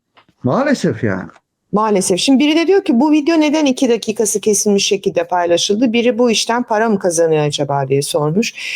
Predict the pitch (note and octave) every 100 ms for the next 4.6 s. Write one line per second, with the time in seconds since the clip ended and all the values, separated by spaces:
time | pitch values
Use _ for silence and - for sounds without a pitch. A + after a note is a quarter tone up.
0 | - C4+ D4+ F4 F4 E4 D#4 D#4 D4+ D#4
1 | D#4 D4+ D4 D4 D4 B3+ C#4+ E4 F#4 F4
2 | D4 F4 F4+ A3+ G#3 - B3 B3 A#3+ A#3+
3 | A3 A3+ A3+ A3+ A3 G#3+ G#3 G#3 G3+ G3
4 | G3 G3+ - G#3+ F#3+